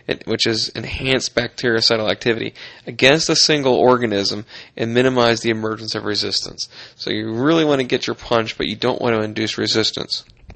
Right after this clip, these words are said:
Once you've obtained your cultures and you've sent, you, uh, started the patient on empiric antibiotic, you really need to be watching the clock.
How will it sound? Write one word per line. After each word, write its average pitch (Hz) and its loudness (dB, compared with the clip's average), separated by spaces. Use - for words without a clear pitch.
Once 160 4
you've 180 2
obtained 139 0
your 127 -2
cultures 117 0
and 110 -2
you've 107 -2
sent, - 4
you, - -4
uh, 101 -2
started 123 4
the 113 -2
patient 110 0
on 107 0
empiric 107 -2
antibiotic, 104 -4
you 127 -4
really 165 2
need 139 0
to 113 -6
be 117 2
watching 110 4
the 110 -4
clock. - -4